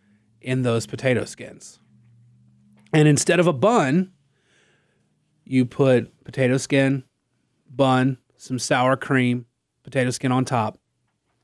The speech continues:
Have a potato skin burger. I now want to try this. I may, I just may,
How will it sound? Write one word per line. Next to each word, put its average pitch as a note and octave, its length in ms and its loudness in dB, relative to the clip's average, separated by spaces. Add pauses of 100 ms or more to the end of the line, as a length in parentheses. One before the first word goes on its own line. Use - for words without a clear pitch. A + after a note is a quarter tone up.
Have F3 200 0
a E3 60 0
potato D3+ 260 0
skin B2+ 300 -4
burger. G#2+ 340 -10 (1040)
I C#3+ 160 0
now D#3 220 4
want C#3+ 240 2
to C#3+ 60 -2
try B2+ 260 0
this. - 400 -18 (3250)
I A#2 100 -14
may, A2+ 200 -12
I F3+ 140 -4
just G#3+ 240 -6
may, B2 320 -12